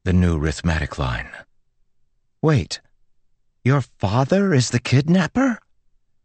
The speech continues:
"No, of course not. But he knew, Melody. He borrowed money, he took time off, he visited with arithmetists at all eight schools.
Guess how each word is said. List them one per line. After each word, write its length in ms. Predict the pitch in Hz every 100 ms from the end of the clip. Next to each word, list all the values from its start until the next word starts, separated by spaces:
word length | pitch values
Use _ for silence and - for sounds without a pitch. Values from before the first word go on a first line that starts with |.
| _ _
"No, 440 | 117 92 90 87 95
of 140 | 101
course 380 | - 113 107 -
not. 460 | 76 67 60 - - _ _ _ _ _ _
But 140 | - 101
he 140 | 95
knew, 540 | 95 92 113 120 107 76
Melody. 640 | 64 73 73 85 110 - _ _ _ _ _ _ -
He 100 | 104
borrowed 440 | 98 104 95 80
money, 480 | 87 101 80 65 _ _
he 80 | 104
took 240 | - 120
time 280 | - 104 90
off, 380 | 104 95 80 - _ _ _ _ _
he 120 | 113
visited 400 | 135 123 95 85
with 160 | 87
arithmetists 680 | 110 113 101 - 90 - -
at 100 | 87
all 220 | 107 101 -
eight 180 | 117 113
schools. 640 | - 117 127 95 - -